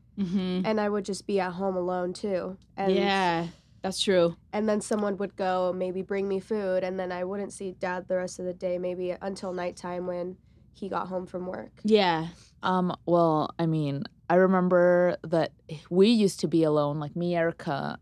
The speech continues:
Speaker 3: and this is before you were born, 'cause we were,
Speaker 2: Mm.
Speaker 3: like, little, and, like, we used to be a-,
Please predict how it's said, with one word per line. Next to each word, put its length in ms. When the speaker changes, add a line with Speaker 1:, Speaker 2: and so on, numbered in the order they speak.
Speaker 3:
and 260
this 260
is 60
before 240
you 120
were 100
born, 460
'cause 120
we 80
were, 60
Speaker 2:
Mm. 40
Speaker 3:
like, 240
little, 480
and, 220
like, 280
we 140
used 180
to 60
be 240
a-, 160